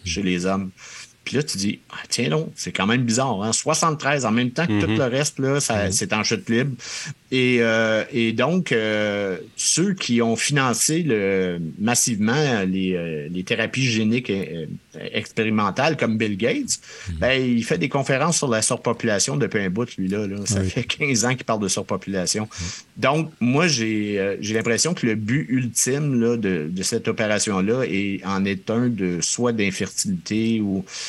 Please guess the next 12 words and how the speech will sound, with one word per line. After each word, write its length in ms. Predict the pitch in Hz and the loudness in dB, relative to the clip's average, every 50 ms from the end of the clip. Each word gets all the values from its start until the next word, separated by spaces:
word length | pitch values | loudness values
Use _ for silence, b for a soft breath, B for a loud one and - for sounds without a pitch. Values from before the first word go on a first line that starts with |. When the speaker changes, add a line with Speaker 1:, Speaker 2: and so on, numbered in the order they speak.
| B B - | B B -2
Speaker 1:
mais 160 | - 101 107 | 0 2 2
sans 200 | 104 - 139 139 | 2 2 2 2
le 60 | 147 143 | 2 2
savoir, 600 | - - 127 117 110 113 123 131 131 127 117 104 | 2 2 2 2 2 2 2 2 2 0 -2 -2
parce 240 | - - 98 - - | -2 0 0 0 2
que, 300 | 92 113 107 110 110 - - | 2 2 2 2 2 0 -2
Speaker 2:
Mhm. 80 | - - | -4 -2
Speaker 1:
oui, 340 | - - 117 131 - 185 190 | 0 2 4 4 6 4 4
j'entends 400 | 156 139 123 117 117 - 117 117 | 4 4 2 2 2 2 2 2
ça 160 | - - 147 | 2 2 0
d'un 160 | 139 135 120 113 | 2 2 0 0
côté 480 | - 117 110 101 95 - 113 123 160 | 0 0 -2 0 0 0 -2 -2 -2